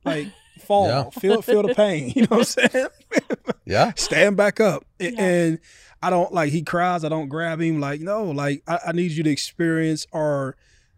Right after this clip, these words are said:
Speaker 1: like, I, I, like, I don't need to manufacture struggle, but I don't need to avoid it.
Speaker 3: Re-,
Speaker 2: Yeah.
Speaker 3: you can, if you rescue people so often, you actually do them a disservice.
Speaker 2: Yeah.
Speaker 1: Hundred percent.
Speaker 3: Because they're
Speaker 2: Yeah.
Speaker 3: not de-, feeling the pain
Speaker 2: Mm-hmm.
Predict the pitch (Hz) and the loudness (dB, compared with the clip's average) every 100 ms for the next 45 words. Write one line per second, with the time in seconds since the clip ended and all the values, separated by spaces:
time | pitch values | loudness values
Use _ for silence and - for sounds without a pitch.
0 | _ - 143 143 139 _ _ _ - 175 | _ -6 -2 -2 -4 _ _ _ -4 -4
1 | - - - 170 - 190 220 208 170 160 | -4 -8 -8 -10 -6 -2 0 0 -2 0
2 | 175 139 - 156 - 156 - 175 170 165 | 0 0 -2 -6 -6 -8 -6 -2 -2 -2
3 | 160 135 135 131 156 180 160 143 135 127 | -4 -4 -8 -4 -6 -4 -4 -4 -4 -6
4 | 123 131 117 107 160 240 240 240 170 208 | -8 -8 -4 2 2 2 0 -2 0 0
5 | 220 143 123 - 151 123 220 120 113 160 | 2 2 0 -2 -2 0 0 0 0 -2
6 | - 185 165 196 190 196 196 160 - - | -4 -8 -8 -8 -6 -4 -4 -6 -12 -4
7 | 147 143 127 127 139 190 139 123 185 - | 0 0 0 -2 -4 -4 -2 0 -2 -2
8 | 117 123 101 98 120 - 151 123 - 95 | -2 -2 -2 -2 -4 -2 -2 -2 0 -2
9 | - 208 202 196 - 143 - 233 175 160 | 0 2 2 0 0 0 4 6 6 6
10 | 143 - 160 170 143 131 135 - 269 - | 6 6 6 4 2 2 0 -2 -8 -2
11 | 190 196 151 104 104 - 226 175 110 104 | 0 2 2 0 -4 -6 -6 -4 -4 -4
12 | 190 180 190 | -8 -10 -14